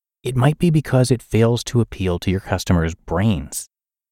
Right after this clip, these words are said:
Human brains are programmed to notice salient stimuli, bright colors, movement, and attention-grabbing phrases like, "Hey, stop scrolling, you don't want to miss this."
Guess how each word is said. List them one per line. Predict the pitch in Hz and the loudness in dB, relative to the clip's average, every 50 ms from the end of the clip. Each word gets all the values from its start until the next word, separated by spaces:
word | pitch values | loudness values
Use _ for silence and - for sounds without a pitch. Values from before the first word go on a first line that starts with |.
| _ _ _ _ | _ _ _ _
Human | - - - 214 226 208 151 | -6 0 2 4 4 4 4
brains | 113 117 113 101 87 85 | 4 2 2 2 0 -2
are | 82 85 | -6 -8
programmed | - - 135 135 127 127 117 110 - | -6 -4 -2 0 2 4 2 2 2
to | - | 0
notice | 92 92 92 90 90 85 - - - - | -2 -2 -2 -4 -4 -6 -8 -10 -12 -10
salient | - - - - 151 135 127 113 95 87 - - | -8 -2 2 4 6 6 6 4 4 0 -2 -4
stimuli, | - - 85 78 71 67 67 65 - - _ _ _ _ _ _ _ _ _ _ | -2 0 0 0 0 -2 -4 -8 -10 -14 _ _ _ _ _ _ _ _ _ _
bright | - 156 139 131 - | 0 0 0 0 0
colors, | - 151 113 73 73 - - - _ _ _ _ | 0 0 0 0 -4 -10 -16 -18 _ _ _ _
movement, | 135 160 160 - 71 67 - - _ _ _ - | 2 2 4 2 -2 -6 -10 -14 _ _ _ -4
and | 117 113 107 107 107 | -2 0 0 0 -2
attention-grabbing | 110 - 143 139 135 139 127 117 104 107 107 98 104 95 | -2 0 0 2 4 6 6 6 6 4 2 2 0 -2
phrases | - - 101 101 104 85 90 82 80 82 | 0 0 0 2 2 0 -2 -4 -4 -2
like, | 85 82 78 - - _ _ _ _ | -2 -2 -2 -4 -8 _ _ _ _
"Hey, | - 214 202 123 | 0 0 0 0
stop | - - - 131 131 - | -4 -2 -2 -2 -2 -2
scrolling, | - - - - 156 185 143 87 78 76 - | -6 0 2 4 4 4 4 2 -2 -6 -6
you | - 85 | 0 2
don't | 104 113 | 4 6
want | 131 139 | 6 6
to | 131 | 6
miss | 139 151 143 - | 6 4 2 2
this." | - 180 175 123 113 - - | 2 2 2 2 0 -2 -8